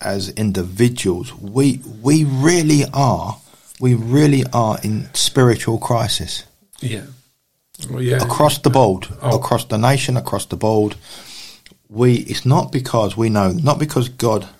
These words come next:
Speaker 1: has left us, but because the U K has left him.
Speaker 2: Uh, he's pushed him to one side. He's, he's
Speaker 1: It's swept him,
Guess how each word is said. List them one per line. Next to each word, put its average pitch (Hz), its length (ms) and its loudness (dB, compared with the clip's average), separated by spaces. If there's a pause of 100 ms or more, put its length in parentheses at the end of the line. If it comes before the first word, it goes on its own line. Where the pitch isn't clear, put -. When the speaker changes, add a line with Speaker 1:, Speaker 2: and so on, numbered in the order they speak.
(320)
Speaker 1:
has 98 260 -6
left 92 300 -2
us, 117 420 0 (460)
but - 140 -6
because 95 380 -4
the - 120 -4
U 104 260 0
K 95 480 -4 (240)
has 95 320 -8
left 90 400 -6 (240)
him. 131 440 -2 (280)
Speaker 2:
Uh, - 180 -18
he's 127 180 -6
pushed - 300 -2
him 131 140 0
to 120 80 -6
one 107 220 -6
side. 101 480 -8
He's, 87 360 -10
he's 98 240 -6
Speaker 1:
It's 98 140 -2
swept - 680 0
him, 135 640 0